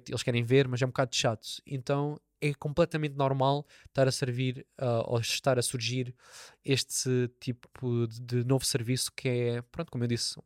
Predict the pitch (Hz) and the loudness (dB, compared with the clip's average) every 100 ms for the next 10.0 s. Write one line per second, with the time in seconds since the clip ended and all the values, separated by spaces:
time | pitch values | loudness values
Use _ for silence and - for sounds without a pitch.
0 | - 127 - 123 - 123 117 120 117 - | -8 -2 2 2 2 -2 -2 0 0 -2
1 | 131 - - 117 - 107 - - - - | -6 -4 0 0 0 -4 -8 -16 -20 -20
2 | - - 127 127 113 101 - - - 139 | -10 -4 2 4 4 0 -6 -12 -6 -2
3 | 120 120 123 131 _ _ _ _ _ _ | -2 -2 -6 -12 _ _ _ _ _ _
4 | - - 180 - 175 - 151 151 143 139 | -6 -2 -4 -2 -4 -2 -2 0 0 0
5 | 131 127 143 - 117 117 - 117 117 113 | 4 4 2 -2 0 0 2 2 2 -2
6 | - - - - - 127 120 - 123 - | -12 -18 -20 -20 -4 -2 0 2 2 4
7 | 127 147 156 165 _ _ _ _ _ - | 4 6 4 0 _ _ _ _ _ -20
8 | - - 131 131 127 - 123 - 127 123 | -10 4 6 6 4 2 0 -2 2 4
9 | 120 117 120 123 143 131 - 131 131 143 | 6 4 2 2 2 2 2 2 2 -2